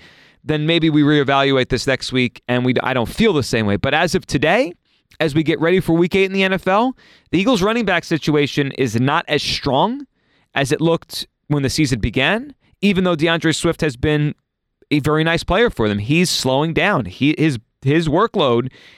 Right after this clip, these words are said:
is at a level it's never really been for him. Gainwell has not run the football particularly well. They're being propped up by Jalen Hurts' rushing yards, and who knows with those,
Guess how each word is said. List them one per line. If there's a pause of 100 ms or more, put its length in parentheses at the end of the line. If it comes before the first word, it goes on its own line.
(140)
is
at
a
level
it's
never
really
been
for
him. (920)
Gainwell
has
not
run
the
football
particularly
well.
They're
being
propped
up
by
Jalen
Hurts'
rushing
yards,
and
who
knows
with
those,